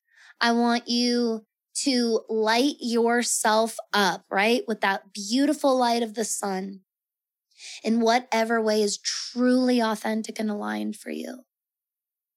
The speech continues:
But I want you to take all of that a step further and work it into some kind of intention or appreciation for yourself of trust.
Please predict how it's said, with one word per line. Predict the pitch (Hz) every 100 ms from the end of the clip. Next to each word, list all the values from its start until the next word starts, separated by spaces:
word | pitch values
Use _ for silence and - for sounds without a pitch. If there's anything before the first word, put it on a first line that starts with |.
| _ - - _ _
But | 247 247 - -
I | 214
want | 202 196 220 247 269
you | 269
to | 254
take | - 233 -
all | 202 208 220
of | 214
that | 220 220
a |
step | 214 - - 214 220
further | - - 214 208 208 - - -
and | 220 214 196
work | 208 220 220
it | 226 -
into | 214 214 214
some | 202 - 214 208 220
kind | - 214 208
of | 202
intention | 202 190 - 214 214 233
or | 240 208
appreciation | 196 - 214 208 202 208 202 214
for | 208
yourself | 202 202 190 208 202 196 _ _ _ _ _ _ _
of | - 190
trust. | - - - - -